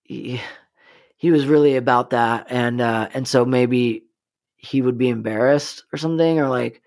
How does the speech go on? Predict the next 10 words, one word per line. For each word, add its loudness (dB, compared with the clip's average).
or, 2
and 2
just -2
that 2
he -6
has -2
to -2
be 0
so 0
distraught, 0